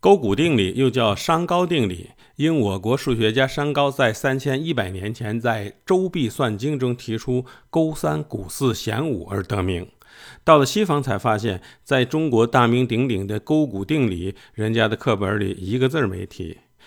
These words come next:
他们对这个定理的叫法是彼得格拉斯定理。希腊数学家彼得格拉斯比商高先生晚了五百年才发布成果，为啥这个定理以他的名字命名？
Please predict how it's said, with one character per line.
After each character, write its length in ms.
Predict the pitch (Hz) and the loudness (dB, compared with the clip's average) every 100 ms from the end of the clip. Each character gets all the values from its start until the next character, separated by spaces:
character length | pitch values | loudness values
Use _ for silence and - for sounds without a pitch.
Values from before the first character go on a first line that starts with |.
| - - | -20 -6
他 160 | - 170 | -2 0
们 140 | 160 | 2
对 140 | 156 | 0
这 160 | 131 139 | 0 0
个 100 | 120 | 0
定 220 | 139 123 | 2 2
理 100 | 92 | 0
的 100 | 95 | -4
叫 220 | - 120 | -2 -2
法 240 | 98 95 92 | -2 -8 -8
是 220 | 120 98 | -4 -4
彼 320 | - 117 104 | -2 -2 0
得 240 | 101 120 127 | 2 0 0
格 160 | 110 | 2
拉 180 | 120 135 | 2 2
斯 180 | - 160 | 0 -4
定 280 | 143 113 85 | 0 0 -2
理。 240 | 78 - _ _ _ - - | -8 -18 _ _ _ -20 -10
希 160 | - 196 | 4 6
腊 220 | 185 139 | 8 6
数 160 | 127 | 2
学 160 | 113 110 | 2 2
家 240 | 123 123 | 2 0
彼 180 | 117 101 | 0 -2
得 160 | 104 127 | 0 0
格 140 | 110 | 2
拉 160 | 127 131 | 0 0
斯 240 | 135 147 | -4 -6
比 240 | 123 98 90 | -4 -6 -4
商 260 | 143 147 | -4 -2
高 160 | 147 151 | -2 0
先 240 | 123 110 | 0 -2
生 260 | 107 90 85 | -2 -6 -2
晚 200 | 98 98 | 0 0
了 80 | 113 | 0
五 240 | 113 135 | -2 0
百 200 | 180 101 | 2 2
年 260 | 90 87 98 | 0 -4 -6
才 180 | - 107 | -4 -4
发 220 | - 120 | 0 0
布 140 | 110 | 0
成 260 | 98 101 113 | -6 -8 -8
果， 180 | 101 - - - | -8 -12 -20 -4
为 140 | 170 156 | 2 4
啥 200 | 117 131 | 4 4
这 120 | 151 | 2
个 80 | 143 | 0
定 240 | 151 139 | 2 2
理 220 | 98 101 | 2 0
以 80 | 90 | -4
他 260 | - - 170 | -8 -4 -2
的 120 | 143 | -2
名 240 | 95 92 | -2 -4
字 100 | 104 | -4
命 220 | 98 98 92 | -2 -2 -2
名？ 260 | 85 92 | -4 -8